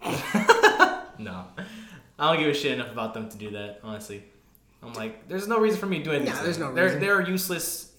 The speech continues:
Speaker 1: like, brainless idiots. I
Speaker 2: Yeah,
Speaker 1: don't
Speaker 2: nah.
Speaker 1: need to do anything to them.
Speaker 2: Fuck 'em. Fuck 'em
Speaker 1: Yeah.
Speaker 2: in. Fuck 'em in the ear. Fuck 'em in both ears,
Speaker 1: Yeah.
Speaker 2: really.
Speaker 1: Marron.
Speaker 2: Marron. No
Speaker 1: Yeah.
Speaker 2: way. Yeah, that, that job was fucking cool as fucking shit, dude.
Speaker 1: Yeah.
Speaker 2: I, I still, uh, I've always thought about going visiting, but I go,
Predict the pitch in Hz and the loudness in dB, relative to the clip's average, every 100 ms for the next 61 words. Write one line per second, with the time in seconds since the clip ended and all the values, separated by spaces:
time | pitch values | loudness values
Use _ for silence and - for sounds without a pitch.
0 | _ _ 120 117 110 - 151 156 143 123 | _ _ -10 -10 -14 -4 -2 -2 -6 -8
1 | 104 101 - - 262 127 127 123 113 107 | -10 -10 -12 -6 -2 0 -2 -4 -6 -8
2 | 101 101 98 - - 196 - - - - | -10 -12 -12 -10 -2 0 0 -10 -16 -4
3 | 220 214 196 175 139 247 240 226 220 220 | -2 2 2 2 2 2 4 6 8 8
4 | 214 247 240 233 202 175 180 143 117 113 | 6 4 4 6 6 6 0 -2 -8 -10
5 | 135 147 127 165 196 185 190 190 139 135 | -8 -6 -8 -2 4 6 6 6 4 2
6 | 127 135 196 226 214 202 196 190 160 143 | -2 -2 4 6 6 6 4 4 0 -4
7 | 139 131 127 120 123 - - 254 247 185 | -6 -8 -8 -10 -12 -18 -4 4 4 4
8 | 185 214 214 180 143 - 156 - - - | 2 2 4 2 0 -4 -6 -8 -12 -2
9 | 208 202 180 - - - - 175 - 117 | 2 2 0 -6 -18 -20 -12 -10 -10 -12
10 | - - 156 113 131 131 - - _ - | -12 -8 -8 -6 -10 -10 -14 -20 _ -4
11 | 214 262 254 - - 247 254 349 311 208 | 0 4 4 4 4 4 4 2 6 6
12 | 165 156 220 269 262 247 190 165 185 147 | 6 4 4 4 4 4 4 2 0 0
13 | 175 208 220 170 156 151 165 151 135 | 0 2 2 2 -2 -2 -2 -2 -4